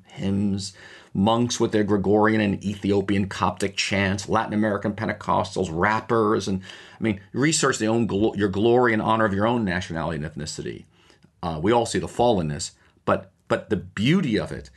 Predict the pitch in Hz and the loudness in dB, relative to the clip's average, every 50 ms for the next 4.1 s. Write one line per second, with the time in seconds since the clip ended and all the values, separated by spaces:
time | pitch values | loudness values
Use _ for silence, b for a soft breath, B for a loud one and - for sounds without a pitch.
0 | b b b b b - 107 107 101 98 95 95 - 92 107 127 127 113 107 104 | b b b b b -2 0 0 0 0 -2 -2 -2 -2 0 0 2 2 2 2
1 | 101 92 92 104 98 95 92 90 - - 98 101 117 127 131 123 110 98 92 85 | 2 2 2 0 2 2 0 -2 -2 -2 0 2 2 2 2 2 0 0 -2 -4
2 | 92 - - 101 82 82 76 - - 78 90 113 120 113 - 92 85 - - 82 | -6 -4 -4 -4 -2 -4 -4 -4 0 2 2 4 2 2 -2 -4 -4 -4 -4 -6
3 | 80 76 78 85 90 92 95 95 90 87 85 76 80 78 78 76 78 76 76 73 | -6 -4 -2 -2 0 2 2 2 0 0 -2 -4 -6 -6 -6 -6 -6 -6 -8 -8
4 | 92 - | -10 -14